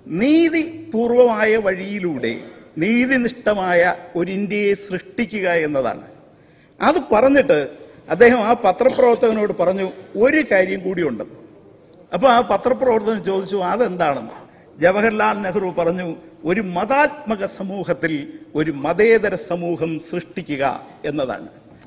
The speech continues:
സത്യത്തിൽ അതാണ് സാർ നെഹ്റു വിജയകരമായി കൊണ്ടുപോകാൻ ശ്രമിച്ചതും അതിന് പിന്നാലെ വരുന്നവർ തകർത്ത് കളഞ്ഞതുമായി ഇന്ന് സമ്പൂർണ്ണം തകർന്നു നിൽക്കുന്ന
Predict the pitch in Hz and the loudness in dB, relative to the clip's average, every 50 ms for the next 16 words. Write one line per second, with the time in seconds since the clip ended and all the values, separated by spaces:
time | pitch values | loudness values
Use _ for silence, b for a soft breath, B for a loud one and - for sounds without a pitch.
0 | b b b - 180 180 180 - 220 202 - 214 214 240 208 233 262 269 240 196 | b b b -2 -2 -2 2 2 2 2 2 2 2 2 2 2 2 0 0 0
1 | 190 165 - - 180 180 165 160 - B B B B B 139 135 170 196 180 247 | -2 -4 -2 -2 0 0 -2 -4 -6 B B B B B -2 0 2 4 4 4
2 | 254 262 269 262 247 233 247 220 277 277 285 277 269 262 269 262 262 254 254 262 | 4 4 2 0 0 -2 -2 0 0 2 6 6 8 8 8 6 6 2 2 2
3 | 254 247 254 - - 226 226 226 214 226 208 202 202 190 208 202 196 - - - | 0 0 -4 -2 2 2 2 2 2 0 -2 -2 -4 -4 -6 -6 -8 -8 -8 -6
4 | 180 185 196 - - 175 139 117 113 113 B B B B B B - 147 175 196 | -6 -6 -4 -4 -2 -2 -2 -2 -6 -10 B B B B B B -2 0 0 0
5 | 202 202 196 - 190 190 226 233 240 233 233 226 226 226 214 202 196 190 208 208 | -2 -2 -4 -4 -4 -2 -2 0 2 2 4 4 4 4 4 2 -2 -4 -2 -2
6 | 202 185 196 175 160 - - - 180 180 180 208 202 - - 240 214 185 175 160 | -2 -2 -2 -4 -6 -8 -6 -4 -2 -2 -2 -4 -4 -2 0 0 0 0 0 -2
7 | 170 160 151 156 147 139 131 131 131 123 113 - - 170 170 180 208 202 190 - | -2 -2 -2 -2 -2 -2 -2 -2 -4 -6 -12 -12 -10 -8 -6 -4 -4 -6 -6 -8
8 | - - 185 208 202 180 226 240 240 240 240 220 208 220 214 214 196 175 - - | -6 -6 -4 -2 2 2 4 4 4 4 2 2 0 0 -2 -4 -4 -4 -4 -2
9 | 156 156 180 190 196 202 180 160 147 - - 147 139 147 135 139 135 | -2 0 0 -2 -2 -4 -4 -6 -6 -6 -6 -6 -4 -4 -4 -4 -6